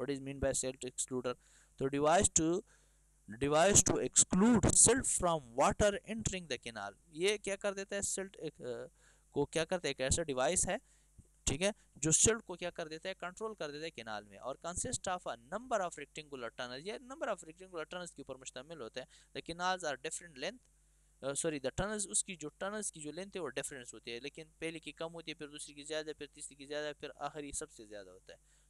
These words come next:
So ये सिल्ट excluder है। The length of the tunnels gradually decrease, क्योंकि मैंने आपको बता दिया कि ये पहला कम होता है, फिर दूसरा ज़्यादा, फिर इस तरह तीसरा और ज़्यादा।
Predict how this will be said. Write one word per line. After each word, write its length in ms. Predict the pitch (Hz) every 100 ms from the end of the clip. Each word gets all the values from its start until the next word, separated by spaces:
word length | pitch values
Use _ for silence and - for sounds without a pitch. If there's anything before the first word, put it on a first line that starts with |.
| -
So 300 | - 196 269 _ _ -
ये 120 | 151
सिल्ट 300 | - 156 117
excluder 420 | - 120 110 98
है। 100 | 98 - - - -
The 100 | 131
length 300 | 156 240 247
of 160 | 180 151
the 80 | 147
tunnels 400 | 196 202 170 175 - -
gradually 440 | 165 240 226 190 143
decrease, 440 | 127 117 113 104 _ _ _ _ _ -
क्योंकि 240 | 170 160
मैंने 200 | 165 170
आपको 200 | 170 160
बता 220 | 160 196
दिया 180 | 214 190
कि 140 | -
ये 40 | 156
पहला 220 | 143 139
कम 200 | - 175
होता 220 | 185 -
है, 40 | 175
फिर 140 | 127
दूसरा 280 | 135 - 120
ज़्यादा, 300 | 131 151 165
फिर 180 | - 131
इस 120 | -
तरह 120 | 117
तीसरा 340 | - 120 117
और 120 | 107 104
ज़्यादा। 300 | 90 80